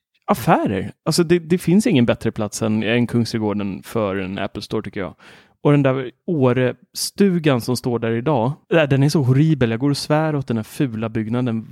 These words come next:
varje dag. Ah, den är horribel.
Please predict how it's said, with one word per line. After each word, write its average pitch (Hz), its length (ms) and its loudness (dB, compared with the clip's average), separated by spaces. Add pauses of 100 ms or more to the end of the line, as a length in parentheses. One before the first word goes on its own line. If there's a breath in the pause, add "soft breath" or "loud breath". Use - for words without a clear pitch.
(140)
varje 110 720 -4
dag. 123 280 0 (580 loud breath)
Ah, 196 100 2 (100)
den 123 280 0
är 139 100 0
horribel. 170 840 0